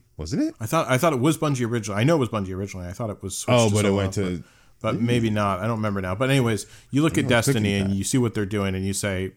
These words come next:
Speaker 2: "I'm gonna fucking copy that," because how they do it, it's right. I don't know why more games aren't do-, copying that exact thing, especially co-op multiplayer content. I have not seen anything that has touched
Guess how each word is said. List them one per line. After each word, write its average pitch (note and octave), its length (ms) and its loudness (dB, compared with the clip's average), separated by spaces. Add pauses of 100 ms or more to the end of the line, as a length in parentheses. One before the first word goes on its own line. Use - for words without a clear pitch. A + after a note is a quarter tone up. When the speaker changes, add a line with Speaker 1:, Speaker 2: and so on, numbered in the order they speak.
Speaker 2:
"I'm G#2+ 140 -4
gonna G2+ 120 -4
fucking F#2+ 280 -8
copy F2+ 300 -10
that," D#2+ 260 -14
because G2 280 -8
how G#2+ 140 -6
they G#2 160 -2
do C#3 200 0
it, C3+ 120 -4
it's G2 160 -12
right. G2 240 -6
I A#2 160 0
don't C#3 160 0
know A#2 80 0
why G#2+ 220 0
more G#2 240 -4
games F#2+ 300 -8
aren't F#2+ 240 -10
do-, F2+ 60 -16 (580)
copying G2+ 380 -2
that F#2+ 260 -4
exact G#2+ 800 -4
thing, F2+ 360 -8
especially A#2+ 1080 -4 (380)
co-op A2+ 540 -2
multiplayer G#2 680 -6
content. F2 480 -14 (460)
I A#2+ 180 -2
have B2 220 0
not A#2 260 -2
seen A#2+ 260 -4 (120)
anything C3+ 640 -4
that F2 140 -10
has F#2 160 -10
touched - 500 -6